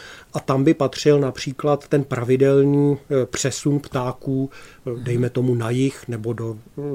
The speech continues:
naopak, pokud teda si pamatuju dobře, tak havrani se přesouvají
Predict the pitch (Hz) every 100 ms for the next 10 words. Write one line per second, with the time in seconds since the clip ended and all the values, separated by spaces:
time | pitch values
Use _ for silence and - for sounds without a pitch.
0 | 131 120 113 131 131 - 117 - 113 -
1 | 135 123 - 127 120 120 120 131 123 117
2 | 127 123 117 104 117 120 120 - 127 -
3 | 117 127 120 120 120